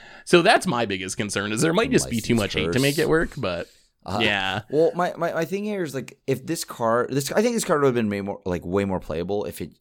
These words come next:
Speaker 2: like, it checked other types in your yard, right? Like, if it's only creatures, is that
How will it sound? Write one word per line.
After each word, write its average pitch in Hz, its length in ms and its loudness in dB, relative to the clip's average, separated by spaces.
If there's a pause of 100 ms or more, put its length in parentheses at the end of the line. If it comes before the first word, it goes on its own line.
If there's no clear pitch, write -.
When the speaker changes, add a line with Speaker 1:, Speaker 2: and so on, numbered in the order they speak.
Speaker 2:
like, 92 200 -6 (760)
it - 140 4 (200)
checked - 320 2 (160)
other 104 300 0
types - 560 -14 (280)
in 98 120 -2
your 90 140 0
yard, 71 340 -10
right? 87 340 -2 (320)
Like, 156 140 6
if 175 80 6
it's 170 160 2 (100)
only 165 360 4
creatures, 165 720 -2
is 120 200 0
that 165 320 2